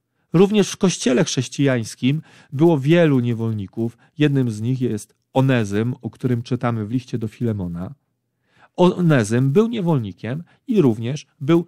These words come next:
bliskim współpracownikiem apostoła Pawła. Wspaniale służył Bogu. E, e, dawał piękne świadectwo swojego chrześcijańskiego życia. Więc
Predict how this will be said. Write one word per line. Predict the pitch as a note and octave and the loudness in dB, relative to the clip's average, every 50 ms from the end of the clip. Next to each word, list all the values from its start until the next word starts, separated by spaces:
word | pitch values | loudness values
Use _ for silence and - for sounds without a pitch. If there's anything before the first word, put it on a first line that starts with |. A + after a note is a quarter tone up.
| _ _ | _ _
bliskim | C#3+ C3 C#3+ C#3 B2+ - - - D#3 D#3+ | -4 -2 0 0 -2 -4 -6 -8 -8 -8
współpracownikiem | - - - F#3+ F3+ - - D#3 C#3+ - D3+ B2 A#2+ G#2 E2+ - A#2+ B2 D3+ | -8 -10 -6 -6 -6 -4 -4 -6 -4 -4 -6 -6 -6 -8 -8 -8 -8 -8 -8
apostoła | C3+ - - C3 - - D#3+ D#3+ D#3+ | -10 -12 -12 -14 -10 -8 -6 -6 -6
Pawła. | D#3 - G3+ A3+ A3+ - C3+ G2+ F#2 F#2+ _ _ _ _ _ | -4 -4 -6 -8 -4 -4 -4 -4 -4 -6 _ _ _ _ _
Wspaniale | - - - - - G3+ G3 E3 C#3+ B2+ B2 C#3 C#3 | -10 -10 -4 -2 -2 -2 0 -2 -2 0 0 -2 -4
służył | - - - C#3 C3 B2 B2+ C#3+ D3+ | -6 -6 -4 -4 -2 0 -2 -2 -2
Bogu. | D3+ A3 B3+ G#3 B2 A2 F2 - - _ _ _ _ _ _ _ _ _ _ _ _ _ _ _ _ _ - - - D#3+ D#3 | -4 -6 -10 -10 -10 -12 -14 -14 -18 _ _ _ _ _ _ _ _ _ _ _ _ _ _ _ _ _ -20 -16 -12 -8 -2
E, | D#3 C#3+ D3 | 2 2 2
e, | D3 C#3+ D#3 - - - - - - - - - - - - - - - D3+ E3 E3+ - - _ _ _ _ | 2 0 -2 -8 -14 -18 -16 -14 -14 -12 -14 -16 -18 -20 -20 -20 -20 -20 -18 -18 -18 -20 -20 _ _ _ _
dawał | C#3 C3 D#3 D3 F3 F3+ F3 | 2 2 4 4 4 2 2
piękne | - - - - G3 F3+ E3 D#3+ - - F3 | 0 -4 -2 0 0 0 0 -2 -4 -4 -6
świadectwo | D3 - - E3+ E3+ F3+ E3+ - - - F#3+ E3+ | -4 -2 -2 -2 0 -2 -4 -4 -6 -6 -6 -6
swojego | - - - F#3 F3+ F3+ F#3+ | -4 -4 -4 -4 -2 -2 -2
chrześcijańskiego | D#3 - - D#3 - - - F3 F3 E3+ D3 - - F#3+ F#3 G3 G3 | -2 -2 -6 -8 -6 -4 -2 0 0 -2 -4 -6 -8 -8 -6 -6 -8
życia. | G#3+ A3+ - - - G#2+ G2 - _ _ _ _ _ _ _ _ _ _ - - _ - | -8 -12 -14 -16 -18 -18 -18 -18 _ _ _ _ _ _ _ _ _ _ -20 -14 _ 0
Więc | A#2 C3 D#3+ F3+ F3+ D#3 - | 2 4 4 4 2 -2 -6